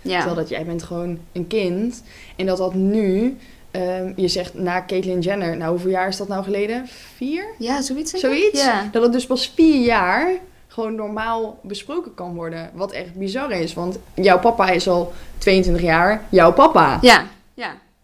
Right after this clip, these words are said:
Speaker 2: Dat, ik vind dat echt zo, ja, ik ben natuurlijk, nou, natuurlijk zeg ik, ik ben super open. Ik vind, eh, de hele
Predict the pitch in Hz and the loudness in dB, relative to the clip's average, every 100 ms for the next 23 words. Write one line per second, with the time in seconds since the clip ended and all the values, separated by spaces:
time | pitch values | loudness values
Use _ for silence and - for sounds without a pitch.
0 | _ _ _ - 202 196 208 208 196 196 | _ _ _ -12 -10 -6 -8 -4 -6 -6
1 | - 208 - 240 220 226 214 214 233 254 | -6 -6 -6 -4 -2 0 -2 -2 -6 -4
2 | 247 240 254 - - _ - 208 196 190 | -4 -6 -8 -12 -20 _ -16 -10 -8 -8
3 | 220 220 190 190 196 226 - 240 214 214 | -6 -6 -6 -8 -12 -14 -6 -6 -4 -6
4 | 220 220 - - - 269 254 - - 180 | -8 -12 -20 -20 -14 -12 -12 -14 -14 -16
5 | 180 180 180 - _ _ - 208 202 226 | -16 -18 -18 -20 _ _ -16 -16 -14 -14
6 | 220 202 - 202 196 190 190 190 185 - | -14 -18 -20 -16 -14 -14 -16 -18 -20 -14
7 | 196 196 208 190 185 | -12 -10 -12 -12 -14